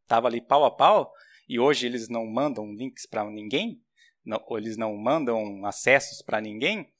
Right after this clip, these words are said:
a, o Google virou ali não só o maior, mas o último grande direcionador de tráfego. Isso aumenta muito,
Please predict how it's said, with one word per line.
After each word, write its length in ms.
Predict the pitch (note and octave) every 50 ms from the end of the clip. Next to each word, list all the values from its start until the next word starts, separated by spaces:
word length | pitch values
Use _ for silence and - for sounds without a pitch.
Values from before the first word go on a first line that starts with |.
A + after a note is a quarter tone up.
| _ _ _ _ _ _ _ -
a, 300 | C#3+ C#3 C#3 C3+ - -
o 100 | D#3 D3
Google 400 | D3 D3+ E3 D3 D3 F#3 F#3+ F#3
virou 340 | F#3+ A#3+ C4 F3 E3 F3 G3+
ali 360 | F#3+ D#3 C3 C#3 D#3+ F3+ F3+
não 160 | - D3 E3+ G3+
só 180 | - - F3
o 40 | E3+
maior, 300 | D#3+ D3 C3+ C3+ C#3 D3+
mas 280 | D#3+ E3 E3 D#3 - F#3
o 80 | F#3
último 600 | E3 D3 D3+ D#3+ E3+ - - - D#3+ D#3+ E3 D#3
grande 260 | C3+ C3 C#3 C#3+ D3
direcionador 680 | C3+ C3 C3+ C#3 D3 - D3+ C#3 C#3 C#3 C#3 C3 C3+ C3+
de 180 | C3+ - - -
tráfego. 540 | C3+ C3 A2 A2+ - - - - G#2 - _ _ _ _ - _ _ _
Isso 260 | - A2+ A2+ - D3+
aumenta 340 | C#3 C3+ C#3 C#3 C3+ D#3 D3+
muito, 640 | D3+ C#3+ C3 C3 C#3 C3+ - - D#3 D#3 D#3 D#3